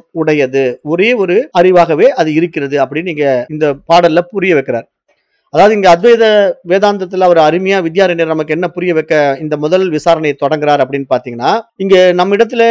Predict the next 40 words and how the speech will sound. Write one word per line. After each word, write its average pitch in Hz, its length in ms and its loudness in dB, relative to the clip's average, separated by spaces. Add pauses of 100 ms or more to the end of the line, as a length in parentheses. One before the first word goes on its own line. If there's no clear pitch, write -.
(140)
இந்த 202 240 -2
மனித 196 300 0 (160)
உடல்ல 180 420 0 (300)
புலன்கள் 240 460 2
வந்து 190 240 0
பல 175 220 2
இருக்கலாம். 170 400 0 (300)
அது 170 140 0
கண்ணு, 180 360 0
காது, 170 360 4
மூக்கு, 170 380 -2
நாக்கு 156 380 -2
அப்படின்ட்டு 151 440 -2
பல்வேறு 165 400 0
புலன்கள் 180 440 -4
நம்ம 151 140 -4
இடத்துல 151 240 -6
இருக்குது. 147 380 -2
ஐந்து 160 300 0
புலன்கள் 165 400 -2
இருக்கிறது. 131 420 -2 (220)
இப்ப 220 160 0
இந்த 220 180 4
ஐந்து 262 280 0
புலன்களும் 247 560 4
ஐந்து 226 260 0
விதமான 208 440 2
காரியங்களை 196 540 0
செய்யுது. 165 380 -4
கண்களால் 196 540 0
பார்க்கிறோம், 185 500 0
காதுகளால் 185 560 0
கேட்கிறோம், 180 540 -2
நாக்கினால் 175 500 -2
சுவைக்கிறோம், 175 500 -4
பேசுகிறோம். 175 520 -4
இப்படியெல்லாம் 170 420 -4
நம்ம 165 160 -6
பல 160 200 -4
காரியங்களை 170 560 -4